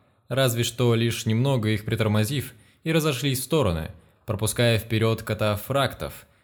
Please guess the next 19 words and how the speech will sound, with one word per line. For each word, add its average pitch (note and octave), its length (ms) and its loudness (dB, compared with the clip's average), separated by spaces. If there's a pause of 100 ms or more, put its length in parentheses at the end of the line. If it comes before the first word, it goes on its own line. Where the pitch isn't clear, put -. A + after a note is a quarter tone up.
что A#2 460 2
врубились G#2 560 0
в G2 100 0
авар G#2 300 4
копейным F#2+ 520 0
ударом. F#2+ 420 -2 (1200)
Собственно, E3 520 0
копейный D3 480 2
удар C#3+ 260 2
получился G#2 520 0
обоюдным. G#2 560 0 (480)
Вылетели A2+ 540 2
десятки A#2+ 540 0
и A#2 80 4
сотни A#2+ 360 0
всадников F#2+ 560 0
с - 80 -4
обеих F2 280 2
сторон. G2 420 -2